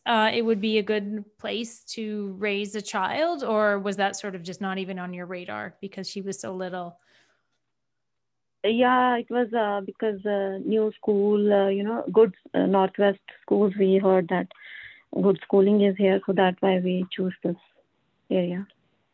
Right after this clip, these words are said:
Speaker 1: Right. Um, but you mentioned that she, your school, the school isn't actually that close.
Speaker 2: Yeah, not that close, but, uh, you know, um, not that far also. It's, I think, hardly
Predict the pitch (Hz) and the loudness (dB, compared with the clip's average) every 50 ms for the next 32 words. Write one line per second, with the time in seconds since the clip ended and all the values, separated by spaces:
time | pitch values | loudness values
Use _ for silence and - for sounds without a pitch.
0 | _ _ _ _ - 214 220 208 196 - - - - - - - 247 240 233 226 | _ _ _ _ -6 -4 -4 -2 -4 -6 -10 -14 -16 -16 -6 -2 0 0 2 2
1 | 220 233 226 226 233 226 226 226 220 226 226 - 247 240 233 226 220 226 214 208 | 0 0 0 0 2 2 4 4 2 2 0 -2 -2 -2 -2 0 0 0 0 0
2 | - - - - - 233 226 226 220 214 196 - 214 214 214 214 - - - 220 | -2 -4 -8 -8 -6 -6 -4 -4 -4 -6 -6 -6 -6 -6 -6 -6 -8 -10 -8 -8
3 | 214 - 220 226 214 - - 226 220 208 214 214 214 175 214 208 196 - - 190 | -8 -6 -6 -8 -8 -8 -6 -6 -4 -4 -2 -4 -4 -4 -6 -8 -10 -10 -12 -12
4 | 190 - - 220 208 190 190 190 185 - - - 196 190 - - - - - - | -12 -10 -8 -8 -6 -4 -4 -6 -6 -8 -10 -10 -10 -10 -10 -12 -16 -20 -20 -20
5 | _ _ _ _ _ _ _ _ _ _ _ _ _ _ _ _ _ _ _ _ | _ _ _ _ _ _ _ _ _ _ _ _ _ _ _ _ _ _ _ _
6 | _ _ _ 240 247 233 214 220 226 240 247 214 - 220 226 233 - - 226 247 | _ _ _ 4 6 6 6 4 4 4 2 2 2 2 2 2 0 0 2 2
7 | 302 294 - 254 226 214 208 _ 196 196 196 190 190 190 190 190 190 196 208 226 | 2 2 2 2 2 2 0 _ -2 -2 -2 -2 -2 -4 -4 -4 -2 -2 -2 -2
8 | 233 240 294 - - - 180 180 180 180 180 - - - - - - - _ - | -4 -6 -8 -10 -8 -6 -6 -4 -4 -6 -6 -8 -10 -12 -14 -16 -18 -12 _ 2
9 | 208 208 196 208 226 196 185 208 190 190 202 - - _ - 254 247 240 247 254 | 4 4 6 4 4 2 2 2 4 4 4 2 0 _ 2 2 4 4 2 2
10 | 254 254 262 - 302 320 330 - _ - - - - _ _ _ _ _ _ - | 0 0 0 0 -4 -4 -4 -8 _ -14 -14 -14 -16 _ _ _ _ _ _ -20
11 | - - - 196 196 - - 208 202 196 - 196 190 190 185 202 196 202 202 196 | -14 -10 -10 -10 -10 -8 -8 -8 -8 -4 -2 0 0 0 2 2 2 2 2 0